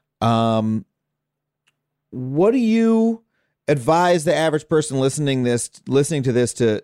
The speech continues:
to do? Whether, you know, is it how they look at the cops differently, or, or what, how they pressure their local governments, or what do you hope the takeaway that,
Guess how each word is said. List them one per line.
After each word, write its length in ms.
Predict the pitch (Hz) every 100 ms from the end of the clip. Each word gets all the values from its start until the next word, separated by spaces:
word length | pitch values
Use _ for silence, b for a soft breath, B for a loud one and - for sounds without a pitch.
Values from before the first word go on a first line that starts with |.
| -
to 120 | 117
do? 520 | 104 139 165 123 90
Whether, 680 | 87 120 120 123 117 113 - _ _ _ _ _ _ _ -
you 120 | 120
know, 160 | 113 104
is 120 | 110
it 60 | 110
how 160 | 123
they 120 | 117 117
look 180 | 127
at 80 | 143
the 60 | -
cops 300 | 143 143 -
differently, 440 | 147 147 131 131
or, 240 | 123 107 -
or 260 | 107 107 104
what, 320 | 113 120 - _ _ 110
how 140 | 123
they 160 | 120 110
pressure 320 | - 123 123
their 140 | 117
local 260 | 113 113 110
governments, 680 | 98 120 127 127 123 - 110
or 380 | 104 101 101 _ _ _ _ _ _ _ -
what 120 | 170
do 80 | 202
you 100 | 185
hope 200 | 190 -
the 80 | -
takeaway 840 | 170 170 151 131 110 107 104 104 _ _ -
that, 520 | 113 123 120 113